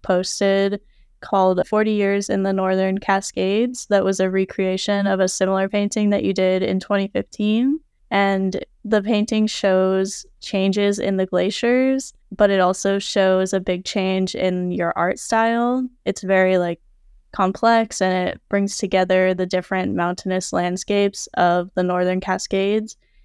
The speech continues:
in Washington. Compared to the original painting in twenty fifteen,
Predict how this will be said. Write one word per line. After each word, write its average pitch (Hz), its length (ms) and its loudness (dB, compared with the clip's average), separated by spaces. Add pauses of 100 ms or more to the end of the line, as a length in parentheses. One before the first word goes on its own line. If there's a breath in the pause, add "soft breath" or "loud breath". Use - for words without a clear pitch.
(200)
in 196 160 2
Washington. 269 880 0 (260)
Compared 196 340 2
to 180 400 0
the 180 380 2
original 180 380 0
painting 202 380 -2
in 196 100 0
twenty 185 280 -2
fifteen, 190 800 -2